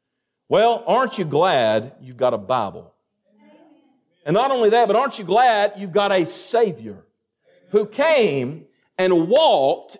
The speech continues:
and said, "Walk as I walk"? Well, let's look and see how he dealt with it. Because to effectively reach a fallen world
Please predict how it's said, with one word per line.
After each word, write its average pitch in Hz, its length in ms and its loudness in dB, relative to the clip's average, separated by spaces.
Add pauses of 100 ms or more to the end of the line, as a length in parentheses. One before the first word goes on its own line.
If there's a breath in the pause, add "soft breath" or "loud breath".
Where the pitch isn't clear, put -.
and 180 180 -2
said, 170 520 -2
"Walk 262 440 2 (340)
as 143 300 -2 (160)
I 131 220 0
walk"? 92 360 -10 (1200)
Well, 247 120 0
let's 269 200 0
look 240 220 0
and 190 100 -6
see 196 200 -2
how 175 220 0
he 160 200 -4
dealt 104 320 -2
with 95 160 -12
it. 80 160 -20 (540)
Because 214 360 -2
to 220 120 2
effectively 233 580 2
reach 220 260 0
a 196 80 2
fallen 220 540 0
world 139 580 2